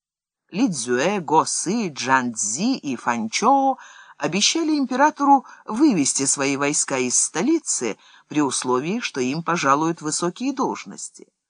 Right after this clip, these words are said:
Так они получили право решать государственные дела.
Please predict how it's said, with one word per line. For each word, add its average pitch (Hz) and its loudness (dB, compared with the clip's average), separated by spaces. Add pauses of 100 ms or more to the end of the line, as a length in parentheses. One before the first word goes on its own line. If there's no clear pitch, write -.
(420)
Так 135 4
они 233 0
получили 254 -6
право 123 2 (300)
решать 127 -2
государственные 131 -6
дела. - -14